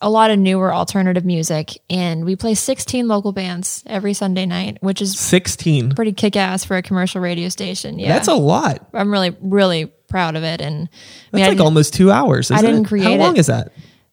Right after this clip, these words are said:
Speaker 1: Um, Edge of the X is a four-hour show.
Speaker 2: Okay.
Speaker 1: But, um,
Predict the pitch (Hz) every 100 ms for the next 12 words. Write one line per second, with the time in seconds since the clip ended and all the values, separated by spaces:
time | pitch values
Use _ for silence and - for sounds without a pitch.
0 | _ - 190 180 - 220 240 226 208 175
1 | 160 - 165 156 180 160 131 123 131 -
2 | - 196 147 131 139 175 170 151 113 -
3 | 151 139 87 87 170